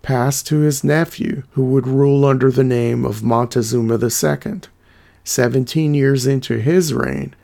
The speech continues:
this unlucky nephew would have the misfortune of being on the throne when the Spanish arrived.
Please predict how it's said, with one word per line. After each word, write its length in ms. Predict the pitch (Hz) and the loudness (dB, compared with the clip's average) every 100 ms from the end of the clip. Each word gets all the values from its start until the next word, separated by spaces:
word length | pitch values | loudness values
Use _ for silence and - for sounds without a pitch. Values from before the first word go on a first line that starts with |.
| _ | _
this 360 | 123 139 143 139 | 2 2 2 0
unlucky 540 | 127 131 127 - 131 | 0 0 0 0 0
nephew 640 | 127 135 135 - 127 123 - _ _ | 2 2 0 -2 -4 -6 -8 _ _
would 160 | 127 120 | 2 4
have 280 | 123 117 | 2 0
the 80 | 127 | 0
misfortune 760 | 135 135 - - 127 117 - 120 | 0 0 -2 -2 -2 -2 -2 -2
of 200 | 110 113 | -2 -2
being 300 | 131 123 123 | 0 2 0
on 200 | 127 135 | 0 -2
the 100 | 135 | -4
throne 640 | - 123 117 117 117 117 | -6 -2 0 0 0 -2
when 200 | 117 113 | -2 -2
the 80 | 107 | -4
Spanish 680 | - - 120 135 107 - | -6 -2 -2 -2 -4 -6
arrived. 600 | - - - - - - | -6 -4 -4 -6 -10 -14